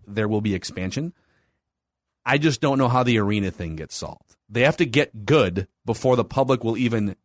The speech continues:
en-, entertain a conversation about it. And that's gonna be the biggest thing to watch. The arena thing is the biggest thing to watch in the next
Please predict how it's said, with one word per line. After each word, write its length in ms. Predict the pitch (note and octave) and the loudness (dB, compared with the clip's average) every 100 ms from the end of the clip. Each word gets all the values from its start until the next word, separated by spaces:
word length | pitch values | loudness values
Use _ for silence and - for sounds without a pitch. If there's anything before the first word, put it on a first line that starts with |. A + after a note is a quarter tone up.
| _ | _
en-, 160 | C#3 C#3 - | -6 -6 -4
entertain 520 | C#3 C#3+ B2 C#3 C3 | -2 -2 -2 -4 -2
a 60 | A#2+ | -2
conversation 640 | A#2 G#2+ G2+ G#2 F#2+ F2+ | -2 -2 -2 -4 -4 -6
about 240 | E2 D#2+ | -6 -6
it. 120 | E2 - _ _ _ | -10 -14 _ _ _
And 120 | A2 A#2 | -2 0
that's 200 | A#2+ - | 0 0
gonna 160 | B2+ | 0
be 100 | B2 | 2
the 80 | A2+ | 2
biggest 300 | A2 G#2 G2+ | 0 0 -2
thing 120 | G#2 | -4
to 60 | F#2 | -4
watch. 320 | D#2+ D2+ - - | -4 -8 -12 -6
The 120 | A2+ | -2
arena 280 | A#2 C#3 C#3+ | 2 2 2
thing 200 | D3+ C3+ | 2 2
is 120 | A#2 | 0
the 80 | A2+ | 0
biggest 320 | A2+ G#2+ - | 0 0 -2
thing 120 | G#2+ | -2
to 60 | G2 | 0
watch 300 | F#2 F#2 - | 0 -2 -4
in 60 | |
the 60 | F2 | -6
next 400 | E2 E2 - | -6 -8 -14